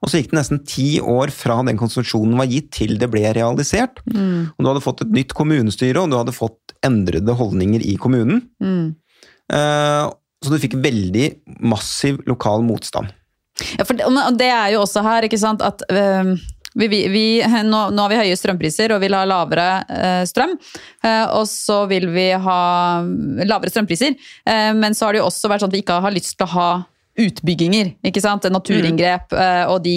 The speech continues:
Speaker 2: eh, de konsekvensene av mer utbygging, og de to, de går ikke helt opp da, eh, ikke sant? Det å både ha lave strømpriser og å ikke bygge ut noe, det, det, det, det er sånn som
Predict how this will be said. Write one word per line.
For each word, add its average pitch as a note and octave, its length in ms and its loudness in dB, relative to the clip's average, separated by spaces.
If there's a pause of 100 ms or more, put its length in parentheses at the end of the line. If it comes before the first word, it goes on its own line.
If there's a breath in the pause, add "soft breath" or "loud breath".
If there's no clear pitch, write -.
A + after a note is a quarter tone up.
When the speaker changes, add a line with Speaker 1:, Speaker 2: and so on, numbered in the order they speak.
(140)
Speaker 2:
eh, F3 240 2
de E3+ 160 -4
konsekvensene E3+ 960 -2
av F3 180 2
mer E3+ 220 0
utbygging, E3 420 0
og G3 140 0
de G#3 160 2
to, G#3 140 0 (420 loud breath)
de G3+ 260 2
går E3+ 300 0
ikke G#3 140 -2
helt F3+ 260 -2
opp - 260 -4
da, D3 140 -2 (160)
eh, F#3 560 2
ikke F3+ 80 -6
sant? F#3 180 -2
Det F3 140 2
å F3+ 80 0
både E3+ 320 0
ha F3 160 0
lave E3 240 0
strømpriser F3 720 -2
og E3+ 240 2
å - 80 -2
ikke - 240 -4
bygge E3+ 320 0
ut D#3 160 -6
noe, A#3 240 2
det, F3 160 2 (160)
det, E3+ 160 2 (400)
det, E3 240 2
det E3+ 460 -2
er - 20 -6
sånn E3+ 160 -4
som E3+ 240 0